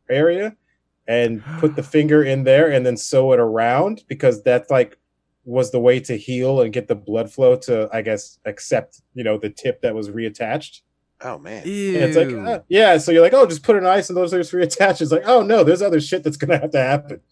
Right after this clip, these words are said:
Speaker 1: for this
Speaker 2: Oh.
Speaker 1: finger."
Speaker 2: Dude.
Speaker 1: Yeah.
Speaker 2: I, I used to, you used to see, like, medical oddities shows where a guy would have, like, a, an insane arm injury and they would cut, like, a pouch through his side and his whole arm would go through, like, his body was a sl-, like, a meat sling.
Speaker 1: Yeah, yeah, yeah, yeah.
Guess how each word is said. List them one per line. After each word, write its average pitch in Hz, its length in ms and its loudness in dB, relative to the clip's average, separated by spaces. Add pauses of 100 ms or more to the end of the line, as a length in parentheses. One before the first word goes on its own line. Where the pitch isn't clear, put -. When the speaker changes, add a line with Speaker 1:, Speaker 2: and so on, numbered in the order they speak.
(420)
Speaker 1:
for 139 80 -4
this 135 180 -2
Speaker 2:
Oh. 143 40 -8
Speaker 1:
finger." 131 340 0 (420)
Speaker 2:
Dude. 202 160 -12
Speaker 1:
Yeah. 143 280 2 (680)
Speaker 2:
I, 113 220 -18
I 139 60 -10
used 190 260 -6
to, 180 100 -14
you 170 100 -8
used 202 100 -8
to 226 80 -10
see, 214 100 -10
like, 156 160 -6
medical 135 380 -8
oddities 127 500 -6
shows 104 340 -8
where 107 180 -6
a 104 60 -8
guy 117 220 -6
would 113 160 -8
have, 113 220 -10
like, 107 180 -10
a, 101 260 -10
an 113 140 -12
insane 117 400 -10
arm 117 220 -8
injury 104 360 -10
and 104 160 -14
they 107 80 -10
would 104 200 -14
cut, 123 240 -12
like, 107 100 -18
a 98 60 -16
pouch 113 400 -12
through 117 120 -18
his 98 100 -18
side 113 260 -12
and 107 120 -20
his 107 120 -20
whole 117 420 -16
arm 113 240 -14
would 110 120 -16
go 98 140 -14
through, 98 300 -18
like, 92 140 -16
his 95 100 -20
body 98 320 -14
was 87 140 -20
a 85 80 -20
sl-, - 220 -20
like, 87 120 -20
a 92 60 -20
meat 95 280 -20
sling. - 260 -20
Speaker 1:
Yeah, 262 200 2
yeah, 240 160 4
yeah, 208 300 2
yeah. 139 300 -2